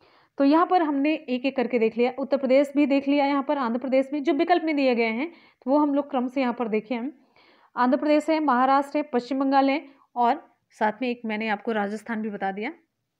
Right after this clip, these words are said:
तो उत्तर प्रदेश इसमें सबसे अधिक है। क्लियर है? बस ये पॉइंट है। और सारा जितना मैंने बताया विकल्प के according बताया कि विकल्प में जो जो है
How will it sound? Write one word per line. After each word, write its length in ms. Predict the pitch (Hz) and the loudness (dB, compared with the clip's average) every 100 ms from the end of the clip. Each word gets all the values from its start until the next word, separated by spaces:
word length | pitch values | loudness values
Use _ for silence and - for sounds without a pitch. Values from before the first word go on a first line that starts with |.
| _ _ _ _ | _ _ _ _
तो 180 | - 220 | -10 -10
उत्तर 320 | 208 311 320 | -8 -6 -2
प्रदेश 340 | 381 349 349 330 | -2 0 0 -2
इसमें 300 | - 285 381 | -6 -8 -10
सबसे 360 | - - - | -8 -8 -8
अधिक 280 | 190 190 208 | -8 -10 -12
है। 160 | - - _ _ _ _ _ _ - | -16 -20 _ _ _ _ _ _ 0
क्लियर 240 | 277 339 | 2 4
है? 240 | 339 403 - | 0 -4 -4
बस 200 | 247 247 | -4 0
ये 100 | 247 | -2
पॉइंट 320 | 240 214 196 | 0 -4 -8
है। 80 | 240 | -4
और 140 | 311 320 | 0 0
सारा 360 | 320 294 339 | 2 2 4
जितना 320 | 320 262 277 277 | 2 -2 -4 -4
मैंने 200 | 269 262 | -2 -2
बताया 240 | 254 262 | 0 0
विकल्प 380 | 285 247 285 285 | 0 -2 -2 -2
के 140 | 269 | -2
according 320 | 233 214 233 | 0 0 -2
बताया 220 | 220 226 233 | -2 -2 -4
कि 120 | 262 | -4
विकल्प 380 | 220 220 247 247 | -4 -2 -4 -2
में 180 | 247 220 | -4 -2
जो 160 | 220 | -4
जो 140 | 214 247 | -2 -2
है 280 | 220 220 | -2 -4